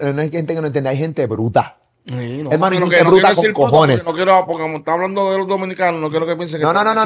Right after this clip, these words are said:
Speaker 1: no, no,
Speaker 2: haciendo
Speaker 1: es que hay brutos puertorriqueños, hay colombianos
Speaker 2: Exacto.
Speaker 1: brutos, hay venezolanos brutos,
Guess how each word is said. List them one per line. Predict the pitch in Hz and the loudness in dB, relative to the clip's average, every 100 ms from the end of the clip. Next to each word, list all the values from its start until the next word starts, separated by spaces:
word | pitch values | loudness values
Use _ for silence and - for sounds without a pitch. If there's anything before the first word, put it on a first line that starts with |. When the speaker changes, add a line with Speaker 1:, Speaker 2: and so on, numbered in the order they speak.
| 220 | 2
Speaker 1:
no, | |
no, | 220 | 2
Speaker 2:
haciendo | 196 | 2
Speaker 1:
es | 170 | 2
que | 214 | 2
hay | |
brutos | 175 190 190 - | 4 4 4 4
puertorriqueños, | 196 175 170 147 233 262 190 | 2 4 2 4 2 4 4
hay | 165 | 4
colombianos | 151 165 160 156 151 | 4 4 4 2 4
Speaker 2:
Exacto. | 170 | 2
Speaker 1:
brutos, | 240 202 170 | 4 4 6
hay | |
venezolanos | 156 160 160 170 156 160 | 6 4 2 0 0 0
brutos, | 143 214 269 185 | 2 0 2 2